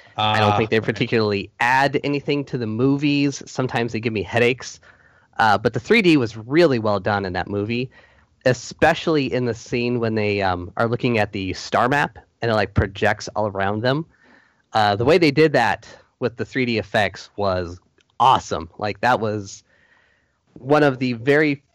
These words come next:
Speaker 1: few movies I've seen where the three D actually improved the, the viewing for the movie.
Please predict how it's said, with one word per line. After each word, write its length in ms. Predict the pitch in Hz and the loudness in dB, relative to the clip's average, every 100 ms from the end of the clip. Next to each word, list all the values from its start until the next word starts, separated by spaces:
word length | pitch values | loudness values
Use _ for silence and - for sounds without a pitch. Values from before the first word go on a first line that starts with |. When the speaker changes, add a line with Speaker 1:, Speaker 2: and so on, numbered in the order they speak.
| _ | _
Speaker 1:
few 360 | 147 143 143 | 2 4 4
movies 400 | 135 127 123 123 | 2 0 0 0
I've 160 | 113 104 | 0 -2
seen 420 | - 123 113 110 | -4 -2 0 -2
where 160 | 107 104 | -2 -2
the 120 | 101 | -2
three 360 | 95 143 147 143 | -6 -4 0 0
D 180 | 127 107 | 0 0
actually 720 | 110 110 - 104 104 98 95 _ _ _ _ _ _ _ | -2 -4 -6 -6 -4 -8 -12 _ _ _ _ _ _ _
improved 880 | 151 131 113 - 135 135 131 120 127 - _ - | 0 0 -4 -4 2 4 2 -2 -12 -14 _ -8
the, 340 | 117 104 98 | -2 -2 -2
the 200 | 117 110 | -8 -6
viewing 540 | 107 117 107 98 92 90 - _ | -4 -2 0 0 -2 -10 -20 _
for 140 | - 110 | -4 -2
the 80 | |
movie. 420 | 98 95 82 87 | 0 -2 -4 -8